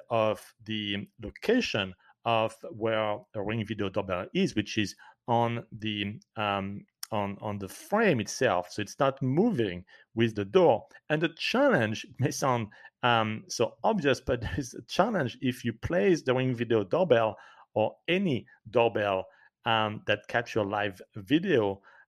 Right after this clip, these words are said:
uh, or video snapshots, um, uh, clips, uh,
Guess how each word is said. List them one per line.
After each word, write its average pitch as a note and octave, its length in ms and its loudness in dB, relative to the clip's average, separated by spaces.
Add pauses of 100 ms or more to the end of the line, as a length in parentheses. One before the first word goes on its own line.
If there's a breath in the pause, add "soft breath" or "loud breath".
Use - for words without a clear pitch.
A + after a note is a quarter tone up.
(160)
uh, G#2+ 280 2
or G#2+ 180 -2
video A2+ 320 0
snapshots, - 880 -4 (340 soft breath)
um, G#2 480 -2
uh, A#2 100 -10
clips, - 380 -4
uh, G#2 160 -2